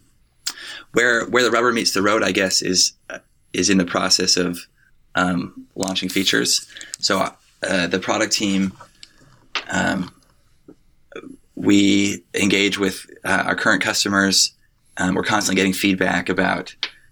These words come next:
um, what's working, what's not working. And we try and,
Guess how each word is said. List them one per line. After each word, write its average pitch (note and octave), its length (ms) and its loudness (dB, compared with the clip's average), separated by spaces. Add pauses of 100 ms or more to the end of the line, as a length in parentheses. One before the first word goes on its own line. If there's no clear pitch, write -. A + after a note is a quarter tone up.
(220)
um, F#2 200 -4
what's F#2 240 0
working, G2+ 280 2
what's F#2 180 -2
not F#2+ 200 0
working. F#2 400 0 (920)
And G#2+ 140 -2
we A#2+ 80 2
try C3+ 280 0
and, G#2+ 300 -2